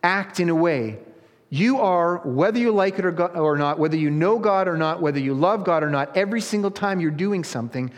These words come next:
you are saying something about God. You are declaring. When I treat you a certain way, I am declaring that this is what God likes. This is who God is like. This is what he does.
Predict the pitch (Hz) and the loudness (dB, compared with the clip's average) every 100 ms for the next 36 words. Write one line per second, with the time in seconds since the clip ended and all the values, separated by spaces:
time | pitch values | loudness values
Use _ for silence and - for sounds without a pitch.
0 | - - - 135 214 247 233 202 208 202 | -18 -18 -8 0 2 2 2 2 0 -2
1 | - 214 240 233 233 180 170 156 175 170 | -4 -2 0 0 -2 -2 -2 -2 -2 0
2 | 175 175 214 233 127 - - - _ _ | 0 0 0 0 -4 -8 -20 -20 _ _
3 | _ _ _ _ 156 196 190 202 185 226 | _ _ _ _ 0 2 0 0 2 2
4 | 262 180 92 - - - _ _ - - | 2 0 -4 -12 -20 -20 _ _ -20 -20
5 | - - 175 202 240 - - 269 254 247 | -14 -2 2 2 0 -2 0 2 2 0
6 | 220 214 233 226 196 233 196 175 202 202 | 0 2 0 2 2 4 2 2 2 2
7 | 190 190 214 262 226 156 202 - - - | 0 0 2 4 4 2 -2 -6 -10 -2
8 | 180 147 247 262 208 240 170 160 170 185 | 0 0 0 0 0 0 2 2 2 2
9 | 202 262 220 - - - - - 214 220 | 2 2 -2 -6 -8 -14 -6 -2 -2 -2
10 | - 233 196 233 262 220 - 151 120 196 | 0 0 2 2 2 0 0 0 0 -2
11 | 185 175 196 196 202 175 208 226 104 - | -4 -2 -2 0 0 0 0 0 -4 -12
12 | - | -20